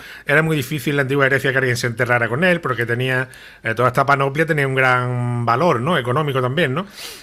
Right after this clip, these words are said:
Con lo cual, bueno, pues solía pasar de padre a hijo. Entonces es difícil encontrar, eh, un casco de estas características, una tumba de estas características,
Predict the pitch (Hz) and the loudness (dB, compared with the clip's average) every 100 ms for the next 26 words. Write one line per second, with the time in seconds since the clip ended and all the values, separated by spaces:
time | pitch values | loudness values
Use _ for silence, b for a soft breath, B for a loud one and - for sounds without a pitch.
0 | B - 104 120 143 147 151 107 - 113 | B -10 -2 0 0 0 -2 -4 -4 -2
1 | 110 131 123 123 120 127 147 156 165 170 | 0 0 0 0 0 2 2 0 -2 -2
2 | B B B 170 175 185 185 170 165 147 | B B B 0 0 0 0 0 0 -2
3 | 131 160 175 196 B B B 123 117 110 | 0 2 2 -2 B B B -2 2 2
4 | 104 104 101 104 104 101 117 120 147 - | 2 0 0 -2 -6 -8 -10 -2 0 2
5 | 131 123 120 131 120 143 180 127 107 101 | -2 0 0 0 0 -2 -2 -2 -2 -2
6 | 110 117 123 117 127 117 123 135 165 156 | -4 -2 -2 0 -2 -2 -2 -2 -2 -2
7 | 202 | -2